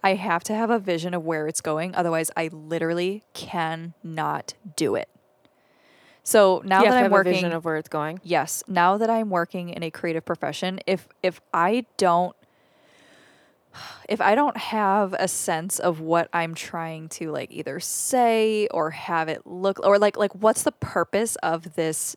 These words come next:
Speaker 1: design? I literally cannot make it. I can't even start messing around. I will hate everything because that vision hasn't connected with what I'm doing yet.
Speaker 2: Mm-hmm.
Speaker 1: And so for me, that's, that's one hundred percent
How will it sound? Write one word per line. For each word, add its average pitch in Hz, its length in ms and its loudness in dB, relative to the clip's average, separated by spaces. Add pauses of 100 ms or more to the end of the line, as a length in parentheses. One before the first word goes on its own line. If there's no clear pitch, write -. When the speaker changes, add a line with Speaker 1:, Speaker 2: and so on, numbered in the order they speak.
Speaker 1:
design? 165 800 -4 (140)
I 175 120 0
literally 160 480 -4
cannot - 320 -8
make - 200 -12
it. - 180 -10 (220)
I 170 100 2
can't 180 320 -6
even 170 200 -4
start 160 300 -2 (420)
messing 165 380 -2
around. 147 280 -2
I 170 100 4
will 156 120 2
hate 160 460 -8
everything - 600 -8 (400)
because 190 240 2
that 170 160 4
vision 185 340 0
hasn't 170 320 -4
connected 156 460 -10
with 151 160 -8
what 139 140 -6
I'm 120 120 -12
doing 135 360 -10
yet. 87 240 -8 (100)
Speaker 2:
Mm-hmm. 190 300 -6 (100)
Speaker 1:
And 185 100 -6
so 185 140 2
for 180 160 -4
me, 170 220 -6
that's, 165 440 -4 (240)
that's 196 240 2
one 196 120 -4
hundred 180 220 -4
percent 156 400 -8